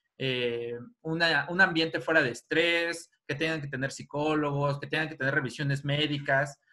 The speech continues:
y, y todo esto para todo el personal también de salud, que principalmente, como lo hemos visto, eh, en las estadísticas, tanto los médicos como los odontólogos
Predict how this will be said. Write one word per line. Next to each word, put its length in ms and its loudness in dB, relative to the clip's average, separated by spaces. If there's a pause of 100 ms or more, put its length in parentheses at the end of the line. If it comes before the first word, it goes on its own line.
(380)
y, 400 0
y 120 0
todo 260 6
esto 260 0
para 240 6
todo 200 4
el 100 0
personal 460 0
también 240 -2
de 80 -2
salud, 420 0
que 280 -4
principalmente, 800 0 (220)
como 240 0
lo 60 6
hemos 240 2
visto, 440 -2 (140)
eh, 340 2
en 80 -2
las 160 4
estadísticas, 720 2
tanto 260 4
los 180 -2
médicos 560 -2
como 160 -2
los 200 -4
odontólogos 840 0